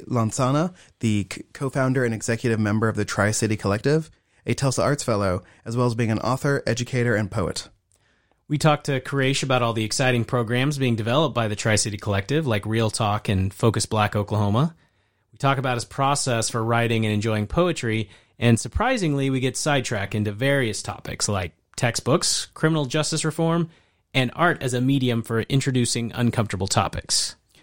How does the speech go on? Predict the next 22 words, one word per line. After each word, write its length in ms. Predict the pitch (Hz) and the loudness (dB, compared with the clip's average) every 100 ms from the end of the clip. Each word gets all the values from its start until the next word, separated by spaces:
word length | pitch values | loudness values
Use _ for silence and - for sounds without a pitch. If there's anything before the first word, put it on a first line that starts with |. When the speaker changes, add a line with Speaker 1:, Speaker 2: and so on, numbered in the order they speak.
| _ - | _ -4
Speaker 1:
They 120 | 139 | 0
have 180 | 147 131 | 2 2
a 40 | |
lot 200 | 120 123 | 2 2
of 80 | 120 | 0
events 320 | 113 117 117 | 0 0 -2
coming 280 | - 131 135 | -2 0 2
up, 200 | 135 139 | 0 -2
and 260 | - 113 | -2 0
we 80 | 117 | 2
will 160 | 113 117 | 0 2
list 220 | 135 - - | 2 0 -4
all 200 | 139 156 | -2 0
of 40 | |
those 300 | 147 139 131 - _ - | 2 0 0 -4 _ -8
events 340 | 117 127 131 | -2 0 2
and 140 | 110 107 | 0 0
dates 320 | 120 123 123 | 2 2 0
in 200 | - 117 | -2 0
our 160 | 120 117 | 2 0
episode 380 | 123 123 113 98 | 0 0 -2 0
notes. 400 | 92 - - | -2 -2 -6